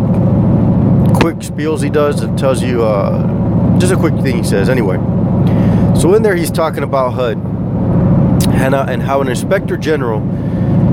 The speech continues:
did an inspection of the hud system, and they found out that a good, I think it was said, like, forty percent of the individuals living in these hud homes,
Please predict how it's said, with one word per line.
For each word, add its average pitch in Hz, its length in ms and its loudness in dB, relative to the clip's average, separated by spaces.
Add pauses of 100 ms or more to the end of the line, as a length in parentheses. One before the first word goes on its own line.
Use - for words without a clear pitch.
(280)
did - 100 2
an 170 60 2
inspection 160 460 0
of 135 80 0
the 120 80 2
hud 143 260 -2
system, 127 400 -2
and 123 100 0
they 127 60 0
found 143 320 -2
out 147 280 -2
that 131 120 -2
a 120 80 -2
good, 139 260 -2
I 127 80 0
think 139 100 -2
it 143 60 0
was 123 140 -2
said, 135 160 -2
like, 107 220 -2
forty 185 420 0
percent - 640 -4
of 113 180 -4
the 120 140 -2
individuals 139 840 0
living - 760 2
in 147 100 2
these 127 160 -2
hud 139 220 0
homes, 123 560 -2